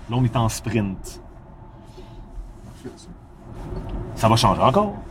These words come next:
Speaker 2: Ah
Speaker 1: Le
Speaker 2: ouais.
Speaker 1: volant va changer, la suspension va s'adapter parce qu'on a des suspensions adaptatives électroniquement.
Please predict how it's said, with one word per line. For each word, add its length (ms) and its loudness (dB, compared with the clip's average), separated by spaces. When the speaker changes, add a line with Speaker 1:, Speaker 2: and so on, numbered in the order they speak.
Speaker 2:
Ah 80 -2
Speaker 1:
Le 80 2
Speaker 2:
ouais. 60 0
Speaker 1:
volant 220 6
va 80 2
changer, 580 2
la 80 -6
suspension 400 -2
va 80 0
s'adapter 380 0
parce 140 -6
qu'on 140 -6
a 40 -2
des 100 -4
suspensions 320 -8
adaptatives 440 -2
électroniquement. 540 -2